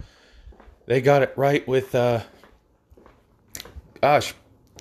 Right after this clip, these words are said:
probably the first two Dark Knight films,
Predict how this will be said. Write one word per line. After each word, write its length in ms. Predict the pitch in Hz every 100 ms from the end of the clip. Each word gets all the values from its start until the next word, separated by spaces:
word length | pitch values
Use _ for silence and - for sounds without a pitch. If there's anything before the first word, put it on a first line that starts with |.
| - _
probably 200 | 135 147
the 60 | 135
first 400 | - 147 147 -
two 340 | 139 135 131 - _ _ - _ - - _ _
Dark 260 | 165 185
Knight 260 | 170 135 -
films, 480 | 120 104 117 -